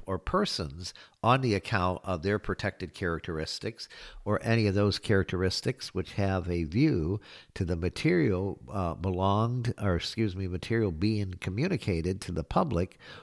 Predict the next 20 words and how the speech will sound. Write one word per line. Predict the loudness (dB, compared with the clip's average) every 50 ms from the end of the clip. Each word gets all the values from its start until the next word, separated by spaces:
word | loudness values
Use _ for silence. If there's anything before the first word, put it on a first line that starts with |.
| -12 _
or | 0 0 0
in | 2 2 2 2
a | 2 0 -2 -4
section | -8 -4 2 4 4 4 4 0 -4 -4 -2 -4 -4 -4 -6 -8 -6
or | -4 -2 0 0 0 0 -2 -4 -8 -4 4
of | 6 8 8 8 6 2
the | 0 2
public, | 4 4 4 4 4 4 4 2 2 0 -4 -16 -20 -20 -10 _
whether | 2 4 4 4 2
it | 2
be | 0 0 0
himself, | -2 -2 -6 -8 -2 0 2 4 4 4 2 0 -6 -14 -20 -20 _
herself, | _ 0 2 2 2 2 0 2 2 2 0 -2
or | -4 -4 -2
another | -2 -2 -2 -4 -4
person, | -4 -2 -2 0 0 -2 -4 -8 -10 -8 -4
and, | -2 -2 0 0 0 0 -2 -2 -4 -6 -4
and | -2 -2 0 0
then | 0 0 0 0
B, | 2 4 4 4 4 2 0 -2